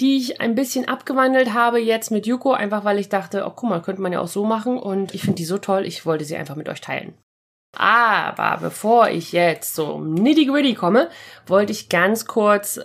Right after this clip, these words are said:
nochmal so eine, ja, so eine grundlegende Geschichte machen. Ich weiß, so ein bisschen Struktur muss sein. <laughs> Also, es geht um eine Grundstellungsübung.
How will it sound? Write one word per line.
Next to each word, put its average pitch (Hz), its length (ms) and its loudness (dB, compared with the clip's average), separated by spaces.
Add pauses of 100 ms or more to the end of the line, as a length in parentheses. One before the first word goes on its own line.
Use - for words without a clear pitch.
(160)
nochmal 170 560 2
so 151 140 -4
eine, 139 480 -4 (320)
ja, - 200 -10 (120)
so - 140 -6
eine 160 120 -2
grundlegende 220 540 4
Geschichte 165 340 -4
machen. - 260 -10
Ich 233 220 -2
weiß, 208 360 2
so 220 40 -2
ein 214 60 0
bisschen 196 180 -2
Struktur 190 460 -2
muss 165 200 0
sein. 139 220 -4 (240)
<laughs> 294 160 6 (760)
Also, 220 240 4 (300)
es 285 320 4
geht 277 340 2
um 233 160 2
eine 175 320 2
Grundstellungsübung. 170 960 0